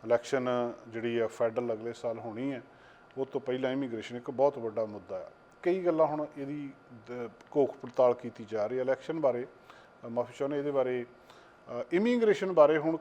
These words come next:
ਕਈ ਪੱਖਾਂ ਤੋਂ ਦੇਖਿਆ ਜਾ ਰਿਹਾ ਵੀ ਅਸਲ ਦੇ ਵਿੱਚ ਹੋ ਕੀ ਰਿਹਾ। ਇੱਕ ਤੇ ਇਹ ਹੋ ਰਿਹਾ, ਜਿਹੜੇ ਟੈਂਪਰੇਰੀ ਫਾਰਨ ਵਰਕਰਸ ਨੇ,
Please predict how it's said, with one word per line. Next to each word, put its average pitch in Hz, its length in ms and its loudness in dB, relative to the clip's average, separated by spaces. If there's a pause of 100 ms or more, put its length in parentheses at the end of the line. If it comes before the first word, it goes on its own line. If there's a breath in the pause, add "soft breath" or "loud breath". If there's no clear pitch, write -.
ਕਈ 190 260 2
ਪੱਖਾਂ 180 400 0
ਤੋਂ 147 340 0
ਦੇਖਿਆ 131 400 -2
ਜਾ 113 240 -2
ਰਿਹਾ 123 120 2
ਵੀ 139 180 -2
ਅਸਲ 123 240 -8
ਦੇ 123 60 -4
ਵਿੱਚ 120 260 -8
ਹੋ 131 220 -2
ਕੀ 104 260 -12
ਰਿਹਾ। 107 160 -8 (1000 loud breath)
ਇੱਕ 185 240 2
ਤੇ 220 220 -2
ਇਹ 220 140 4
ਹੋ 170 200 4
ਰਿਹਾ, 143 140 12
ਜਿਹੜੇ 196 460 8 (320)
ਟੈਂਪਰੇਰੀ 185 640 4
ਫਾਰਨ 143 500 6
ਵਰਕਰਸ 143 520 -2
ਨੇ, 127 360 -6